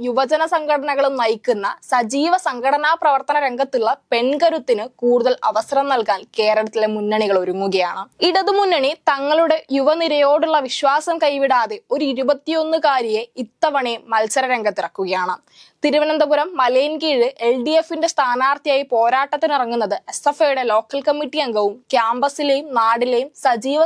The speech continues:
സാന്നിധ്യവുമായ അജന്യയാണ്. അജന്യ മലയൻകീഴ് മാധവകവി മെമ്മോറിയൽ ആർട്സ് ആൻഡ് സയൻസ് കോളേജിലെ ബി എസ് സി മാത്തമാറ്റിക്സ് വിഭാഗം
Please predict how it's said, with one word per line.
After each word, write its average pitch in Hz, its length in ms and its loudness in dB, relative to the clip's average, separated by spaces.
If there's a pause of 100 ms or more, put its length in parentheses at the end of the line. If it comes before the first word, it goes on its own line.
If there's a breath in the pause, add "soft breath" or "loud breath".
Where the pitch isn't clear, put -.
സാന്നിധ്യവുമായ 233 800 0 (200)
അജന്യയാണ്. 190 800 -2 (300)
അജന്യ 285 380 0 (260)
മലയൻകീഴ് 262 680 2 (200)
മാധവകവി 294 720 2
മെമ്മോറിയൽ 247 460 0 (220)
ആർട്സ് 247 340 -2
ആൻഡ് 320 180 -6
സയൻസ് 262 340 -4
കോളേജിലെ 220 460 2 (180)
ബി 226 120 -2 (100)
എസ് 262 100 -8
സി 285 100 -4 (140)
മാത്തമാറ്റിക്സ് 254 680 -4
വിഭാഗം 208 420 0